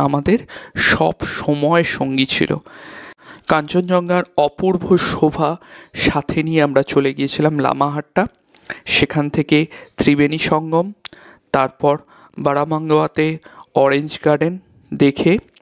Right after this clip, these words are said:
তার পরের দিন, সেদিনকে ফিরে এসে তার পরের দিন আমরা সকালবেলা রওনা হয়েছিলাম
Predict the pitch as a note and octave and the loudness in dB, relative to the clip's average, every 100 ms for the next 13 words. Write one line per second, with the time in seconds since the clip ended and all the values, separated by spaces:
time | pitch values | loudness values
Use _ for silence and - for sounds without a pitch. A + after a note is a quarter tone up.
0 | _ - - - - - - _ - F3+ | _ -20 -20 -20 -20 -20 -20 _ -4 -2
1 | F#3 E3+ F3+ A#3+ G#3 E3+ C#4+ _ - D#3+ | 0 0 0 -2 -6 -8 -8 _ -2 0
2 | D#3 D#3+ E3 - E3 E3+ D3+ - A3+ F3+ | 0 0 0 2 4 4 4 0 0 0
3 | C#3+ - C#3+ D#3 - C4 D#4+ _ - - | 0 0 0 -2 -6 -6 -8 _ -20 -4
4 | - C#3 C#3+ G3 - - - - D3 - | -2 0 0 -2 -6 -20 -10 -4 -4 -2
5 | E3+ E3+ D#3+ E3 - - C#3 C#3+ D#3 E3+ | -4 -2 -2 -2 -4 0 0 0 -4 -2
6 | D#3+ - D3 | -4 -2 -2